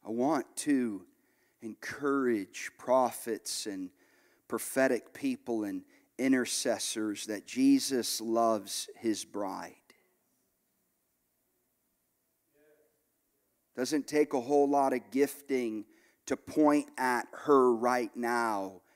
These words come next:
and say that she's unlovely. What's wrong with the church and what's wrong with pastors and what's wrong, and we accuse and we accuse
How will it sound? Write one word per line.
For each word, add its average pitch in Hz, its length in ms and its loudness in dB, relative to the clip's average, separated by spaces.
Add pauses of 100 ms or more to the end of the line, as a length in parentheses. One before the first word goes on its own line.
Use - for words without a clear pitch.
(260)
and 110 120 -2
say 127 440 2
that 107 240 -6
she's 120 640 -4
unlovely. 104 920 -2 (2000)
What's 131 320 2
wrong 131 460 8
with 117 180 0
the 117 100 -2
church 123 560 2
and 113 140 0 (320)
what's 135 240 4
wrong 139 440 8
with 123 260 2
pastors 127 840 2
and 113 140 -2 (240)
what's 139 280 8
wrong, 139 540 10
and 123 160 4
we 143 160 12
accuse 156 1120 8 (220)
and 131 160 8
we 139 180 12
accuse 139 1040 8